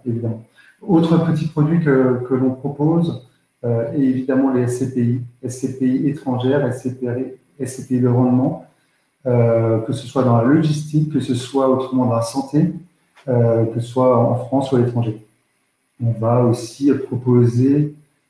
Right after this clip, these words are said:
euh, je pense que j'ai fait le tour. Il y a peut-être d'autres produits, évidemment, mais voilà, c'est à peu près les, les quatre, euh, les quatre, euh, et oui, et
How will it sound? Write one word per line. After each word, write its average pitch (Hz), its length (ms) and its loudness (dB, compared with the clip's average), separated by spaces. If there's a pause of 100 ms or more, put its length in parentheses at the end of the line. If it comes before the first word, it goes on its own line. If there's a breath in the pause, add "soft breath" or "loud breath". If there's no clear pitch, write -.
euh, 113 240 -6
je 110 100 -6
pense 123 300 -14
que - 60 -20
j'ai 110 100 -12
fait 113 160 -10
le - 100 -8
tour. 160 460 0
Il 117 60 -2
y - 20 0
a 110 40 2
peut-être 123 380 -4
d'autres 135 200 2
produits, 135 360 2
évidemment, 123 400 4
mais 127 100 4 (440 soft breath)
voilà, 120 280 2
c'est 131 180 2
à 131 100 2
peu 135 140 2
près 147 220 0
les, 123 160 2 (320)
les 120 120 -2
quatre, 151 280 0
euh, 117 260 2 (160)
les 120 200 0
quatre, 147 280 0
euh, 117 500 -2 (640)
et 151 140 -2
oui, 160 440 2
et 147 120 4